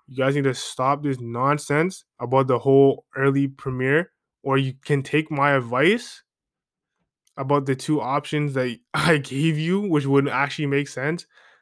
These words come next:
and everybody will be happy. But other than that, I'm not pleased with you guys regarding that, but you guys are still making good stuff. Keep up that part, but the whole Premier Access stuff, cut the crap out. It needs to stop.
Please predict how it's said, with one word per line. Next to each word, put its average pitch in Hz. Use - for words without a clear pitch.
and 127
everybody 131
will 131
be 123
happy. 117
But 107
other 139
than 139
that, 143
I'm 113
not 120
pleased 147
with 131
you 123
guys 127
regarding 123
that, 117
but 123
you 120
guys 135
are 127
still -
making 143
good 143
stuff. 143
Keep 151
up 131
that 131
part, 123
but 110
the 135
whole 139
Premier 135
Access 131
stuff, 139
cut 135
the 131
crap 117
out. 104
It -
needs 123
to 113
stop. -